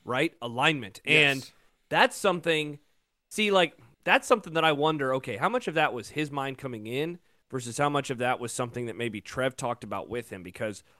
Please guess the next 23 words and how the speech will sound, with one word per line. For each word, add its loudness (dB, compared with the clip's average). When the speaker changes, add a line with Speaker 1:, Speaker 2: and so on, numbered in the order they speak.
Speaker 1:
alignment 2
is -2
a 0
word 2
that, -6
like, -6
we -4
have -8
used -18
to -4
describe 0
why 0
this -8
place -8
has -14
failed. -10
Like, -12
I 2
remember 2
when -4
they -6
hired -4
Frost, 0